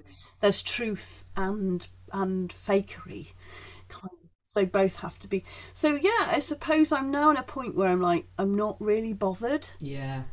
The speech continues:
Speaker 1: about putting on the false eyelashes and the ball gowns and complaining about my disastrous love life anymore, because I'd much rather be,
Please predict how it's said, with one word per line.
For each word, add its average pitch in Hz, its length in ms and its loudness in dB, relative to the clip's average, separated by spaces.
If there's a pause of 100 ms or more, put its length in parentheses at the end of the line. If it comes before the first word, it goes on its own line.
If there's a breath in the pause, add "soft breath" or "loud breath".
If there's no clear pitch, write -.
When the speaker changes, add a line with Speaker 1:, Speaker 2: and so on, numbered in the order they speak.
(320)
Speaker 1:
about 214 640 2
putting - 380 -2
on 202 160 4
the 202 80 -2
false 196 380 0
eyelashes 190 580 0
and 180 100 0
the 180 60 -2
ball 180 240 2
gowns 175 500 2
and 180 300 -2
complaining 190 560 -2
about 180 280 -4
my 180 140 -2
disastrous 180 560 -6
love 208 200 0
life 214 260 2
anymore, 170 400 -6
because 185 380 -6
I'd 190 180 -6
much 214 300 -6
rather 185 300 -2
be, 175 340 -8